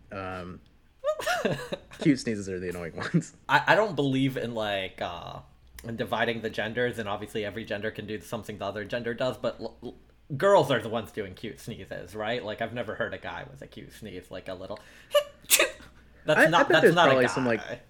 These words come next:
Speaker 1: I bet there's probably some Gen Zers, uh, now that they're, like, kind of being l-, more, uh, genders a spectrum. Uh, now that they've kinda, like, yeah, now that they're, like, breaking down and it's more common to be critical of all these things, I bet there's probably some guys who are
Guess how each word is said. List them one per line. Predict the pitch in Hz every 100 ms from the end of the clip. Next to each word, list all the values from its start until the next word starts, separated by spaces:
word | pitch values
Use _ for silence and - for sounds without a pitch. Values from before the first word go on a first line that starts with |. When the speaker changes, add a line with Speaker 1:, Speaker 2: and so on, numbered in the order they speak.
| -
Speaker 1:
I | 214
bet | 220 202
there's | 147
probably | 127 117
some | 123 110
Gen | 110 104
Zers, | 95 101 101 101 - - - - 113
uh, | 107 101
now | 113 117
that | 107
they're, | 107 101
like, | 98
kind | 110 101
of | 95
being | 104 101 98 92 107
l-, |
more, | 113 110 107 101
uh, | 95 92 92 90 90 92
genders | 104 101 95 92
a |
spectrum. | - 98 - 98 92 90 87 - - - - 98
Uh, | 95 98
now | 165 208
that | 220 160
they've | 160
kinda, | 156 135
like, | 131 120
yeah, | 127 -
now | 123
that | 147 117
they're, | 123
like, | 117 101 120
breaking | 113 113 104
down | 104 110
and | 110 98
it's | 92 -
more | 104 104 101 90
common | - 98 104 104
to |
be | 104
critical | 101 110 - 120
of | 117
all | 123
these | 127 120
things, | 131 131 117
I | 104
bet | 87
there's | 87 85
probably | 82 82 87
some | -
guys | 82 82 85
who | -
are | 85